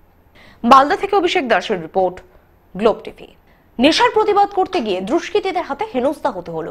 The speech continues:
পুজো কমিটির সদস্য ও এলাকার মহিলাদের। পুজোর মণ্ডপে গাঁজা খাওয়ার আসরের প্রতিবাদ করতে গিয়ে দুষ্কৃতীদের হাতে হেনস্থা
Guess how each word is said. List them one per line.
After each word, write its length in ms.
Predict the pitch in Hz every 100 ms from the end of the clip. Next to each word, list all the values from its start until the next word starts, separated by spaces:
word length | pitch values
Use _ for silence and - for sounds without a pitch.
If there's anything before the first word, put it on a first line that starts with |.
| -
পুজো 200 | 285 339 403
কমিটির 320 | 359 359 -
সদস্য 280 | 220 185 - 262 196
ও 20 | 185 196
এলাকার 300 | 233 240 190
মহিলাদের। 400 | 170 175 - - _ - _ _ _ -
পুজোর 260 | 339 427 403
মণ্ডপে 320 | 381 330 392 233
গাঁজা 240 | 220 233 392
খাওয়ার 220 | - 392 247 247
আসরের 300 | 247 254 240
প্রতিবাদ 340 | 226 220 202 180 -
করতে 220 | 175 - 208
গিয়ে 120 | 147 -
দুষ্কৃতীদের 540 | 220 262 - 269 233 202 -
হাতে 180 | 165 269 -
হেনস্থা 400 | 175 202 - 320